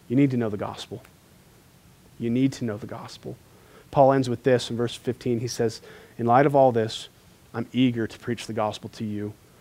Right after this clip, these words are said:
who are also in Rome." Paul's encouragement, Paul's letter, it's essential to know the gospel. He's not moving beyond it, but he's sticking to it. If you don't know the gospel, stay with us.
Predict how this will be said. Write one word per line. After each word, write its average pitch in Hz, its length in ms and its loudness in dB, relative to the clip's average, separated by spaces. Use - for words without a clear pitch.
who 110 100 -6
are 107 100 2
also 101 460 -4
in 104 160 -8
Rome." 104 200 -6
Paul's 135 300 6
encouragement, 139 600 2
Paul's 135 280 4
letter, 127 380 2
it's - 160 -8
essential 113 720 -4
to - 100 -10
know 110 160 -2
the 107 80 -6
gospel. 104 400 -8
He's 139 160 0
not 160 140 6
moving 151 260 6
beyond 143 320 6
it, 147 160 4
but 117 80 -4
he's 107 80 -6
sticking 127 420 -2
to 117 220 -2
it. - 80 -2
If 127 180 -6
you 190 340 4
don't 156 300 2
know 139 400 4
the 123 80 -4
gospel, 110 560 -2
stay - 260 -4
with 98 160 -8
us. - 280 -12